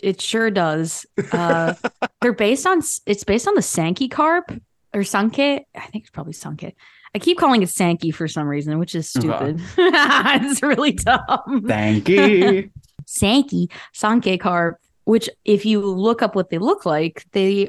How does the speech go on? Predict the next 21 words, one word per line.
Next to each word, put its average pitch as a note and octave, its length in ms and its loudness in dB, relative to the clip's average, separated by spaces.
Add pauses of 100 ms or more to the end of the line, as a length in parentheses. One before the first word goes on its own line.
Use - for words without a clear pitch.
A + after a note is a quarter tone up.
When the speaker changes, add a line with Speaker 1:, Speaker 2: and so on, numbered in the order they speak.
Speaker 1:
are G3 360 0
very F#3 760 -2 (500)
ornate. G3 800 -2 (120)
They're F#3 120 -4
very F#3+ 220 -2
beautiful. F3+ 840 -2 (140)
Speaker 2:
Mm-hmm. C#3 760 2 (100)
Speaker 1:
So - 200 -8
they F3 160 -2
look F3+ 180 -2
a F3 60 0
lot E3 500 0
like D3+ 500 -4 (320)
this E3 300 -6
carp. - 500 -8 (300)
Speaker 2:
Yeah, C#3 160 0
their C3+ 160 0
markings C3+ 560 0
are, A#2 40 -2
like, G#2+ 260 -4
picturesque. G#2+ 1000 -6